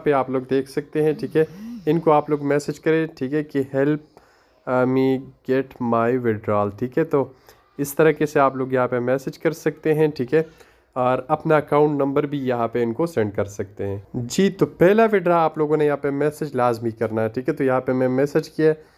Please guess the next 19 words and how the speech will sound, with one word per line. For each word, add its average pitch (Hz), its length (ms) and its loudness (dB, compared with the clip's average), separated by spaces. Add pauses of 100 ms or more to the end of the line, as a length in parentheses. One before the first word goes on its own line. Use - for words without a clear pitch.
(240)
उनको 147 240 0
अपनी 143 220 0
यूज़र 151 320 2
नेम, 151 280 2
अपना 139 260 -6
नंबर, 147 300 -2
ये 139 160 -2
सारी 135 260 -2
चीज़ें 135 260 0
सेंड 143 260 -2
किया, 156 240 -2 (520)
तो 143 80 4
ये 151 260 4
अप्रूव 160 340 0
करेंगे, 160 460 2
ठीक 135 200 -4
है, 160 80 0
ताकि 131 320 -2
कोई 143 300 -4